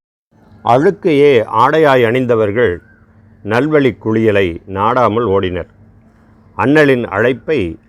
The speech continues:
அபு லஹப் கேலி வண்ணம் பூசி, "அபு தாலிபே,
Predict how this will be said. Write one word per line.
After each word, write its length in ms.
அபு 380
லஹப் 320
கேலி 300
வண்ணம் 420
பூசி, 460
"அபு 280
தாலிபே, 680